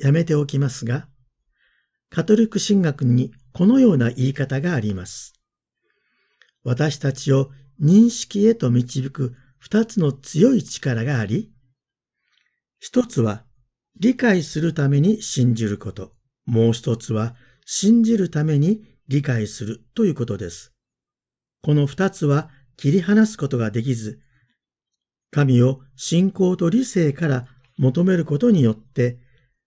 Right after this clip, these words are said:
私たちは神を認識するというものです。リチャードは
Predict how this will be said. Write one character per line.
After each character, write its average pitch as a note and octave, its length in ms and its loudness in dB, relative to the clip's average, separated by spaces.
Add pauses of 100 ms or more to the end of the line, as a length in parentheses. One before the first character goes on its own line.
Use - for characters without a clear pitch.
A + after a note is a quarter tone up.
(120)
私 A#2+ 280 -2
た A#2 140 -2
ち A#2 160 -8
は A#2 220 -2 (460)
神 C#3 260 2
を A#2 100 4
認 E3+ 240 4
識 F#3+ 280 -4
す F3+ 180 -6
る E3 200 -6 (140)
と G#3+ 140 2
い C3 120 2
う G#2+ 40 2
も G#2 120 2
の F#2 120 -4
で E2 120 -12
す。 - 280 -20 (1800)
リ E3+ 160 2
チ D#3+ 120 -2
ャ C3+ 100 2
ー - 20 0
ド A2+ 160 0
は D#3 220 -2